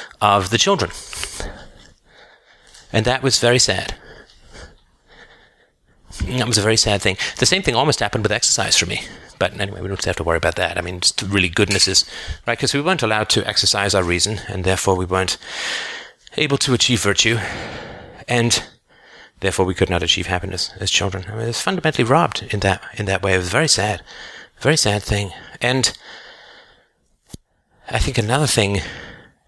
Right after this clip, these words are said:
that was really clear was that there's such an enormous escalation involved in moral lectures. I mean, morality is, as I've always argued, the most powerful thing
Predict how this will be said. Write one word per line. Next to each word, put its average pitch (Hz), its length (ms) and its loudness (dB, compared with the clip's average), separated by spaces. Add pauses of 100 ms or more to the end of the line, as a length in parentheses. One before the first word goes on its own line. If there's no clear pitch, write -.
(160)
that 95 400 0 (540)
was 95 180 4
really 92 320 2
clear 87 360 -2 (240)
was 101 220 2
that 95 280 0 (840)
there's 127 160 4
such - 260 2
an 156 60 4
enormous 135 720 4 (180)
escalation - 680 0 (1080)
involved 90 540 4
in 92 200 0
moral 90 300 2
lectures. - 600 -2 (760)
I - 80 -4
mean, 131 160 2
morality 120 560 2
is, - 340 2 (440)
as 92 120 -6
I've 87 140 0
always 87 200 0
argued, 90 280 -2
the 90 80 -2
most 90 220 0
powerful - 560 0
thing 90 260 -2